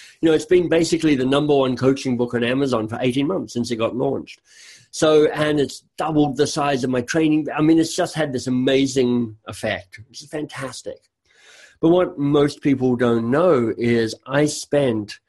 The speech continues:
three years pitching it to the New York publisher who published Do More Great Work. So that sold, closing in on a hundred thousand copies. So it's been a success. Um, and they just didn't like it.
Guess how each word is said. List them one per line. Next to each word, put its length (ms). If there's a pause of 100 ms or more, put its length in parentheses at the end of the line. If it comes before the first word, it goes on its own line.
(360)
three 360
years 500
pitching 560
it 200
to 100
the 120
New 160
York 300
publisher 640 (100)
who 160
published 460 (300)
Do 80
More 200
Great 220
Work. 320
So 140
that 120
sold, 440 (520)
closing 360
in 100
on 100
a 60
hundred 260
thousand 360
copies. 440
So 120
it's 140
been 180
a 40
success. 680 (540)
Um, 360
and 220
they 180
just 260
didn't 200
like 240
it. 180